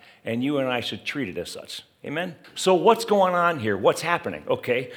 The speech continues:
well, here's what they're saying. Here's what, here's what they're saying. They're saying this, that the oldest manuscripts, the earliest copies that we have of Mark's gospel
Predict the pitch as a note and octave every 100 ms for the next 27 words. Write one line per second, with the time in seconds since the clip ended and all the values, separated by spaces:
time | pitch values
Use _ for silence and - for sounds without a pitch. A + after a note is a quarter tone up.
0 | - D3+ E3+ - B3+ G3 F#3 F3 D3 -
1 | G3+ C#3 A#2 - - - A3+ A#3+ - C#3
2 | B3 G3 G#3 F#3+ D#3 - F3+ B2 A#2+ F3+
3 | E3 D#3 A2+ - - - _ - - -
4 | E3+ E3+ G3+ - - A3+ B3 C4 F#3+ B2+
5 | - - B2+ A#2 G#2+ F2+ - F#2 - -
6 | - _ - - - A#3 B3+ G3 D3 A2
7 | - - - - _ _ _ - F#3 F3
8 | - G#2 - B2+ C3+ A#2 C3+ B2 G2 -
9 | - C3+ C#3 B2 C#3+ D3 - D3 D#3 C#3+
10 | - D#3